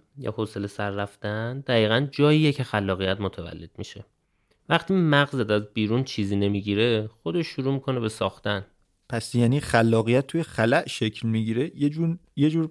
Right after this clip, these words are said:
Speaker 2: پر کردن خلأ ذهنیه. پس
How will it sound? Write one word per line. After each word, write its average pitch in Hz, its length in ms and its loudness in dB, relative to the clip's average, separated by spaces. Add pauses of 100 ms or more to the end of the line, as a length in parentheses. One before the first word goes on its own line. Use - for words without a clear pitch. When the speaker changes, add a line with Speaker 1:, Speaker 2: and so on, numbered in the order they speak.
(140)
Speaker 2:
پر 120 240 2
کردن 120 500 -2
خلأ 113 400 -4 (100)
ذهنیه. 113 600 -4
پس - 420 -20